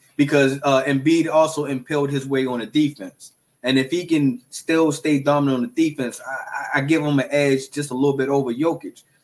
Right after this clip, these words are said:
But the way Jokic showed us in this, in these playoffs, it was, like, totally different.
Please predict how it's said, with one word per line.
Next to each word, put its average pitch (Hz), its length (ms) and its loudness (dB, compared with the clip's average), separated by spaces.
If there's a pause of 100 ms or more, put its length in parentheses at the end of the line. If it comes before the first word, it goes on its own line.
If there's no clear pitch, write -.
(260)
But 156 200 0
the 135 60 -2
way 226 300 2
Jokic 220 500 0
showed 202 380 2
us 196 160 2
in 180 80 -2
this, 180 240 -4 (120)
in 170 100 -4
these 151 140 -4
playoffs, 185 460 2
it 151 40 -10
was, 147 100 -8
like, 139 340 -2 (200)
totally 180 380 2
different. - 440 -6